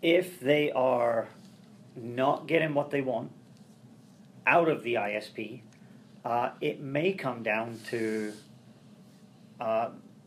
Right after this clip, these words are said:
there's, my mind goes to there's a lack of communication somewhere. Uh, whether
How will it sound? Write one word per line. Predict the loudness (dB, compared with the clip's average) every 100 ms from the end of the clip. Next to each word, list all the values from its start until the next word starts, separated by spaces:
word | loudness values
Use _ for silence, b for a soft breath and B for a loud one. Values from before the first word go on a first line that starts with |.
| -20 -20 -8
there's, | -2 -2 -4 -12 -20 -20 -20 -20
my | -12 -4 0 2
mind | 2 0 -4 -4
goes | -2 -2 -2
to | -6 -6
there's | -4 -4
a | 2
lack | 2 0
of | -8 -14 -12
communication | -8 -6 -2 -4 -4 -4
somewhere. | -2 -2 -6 -14 -20 -20 B B B B B
Uh, | -2 0 0
whether | 4 4 6 4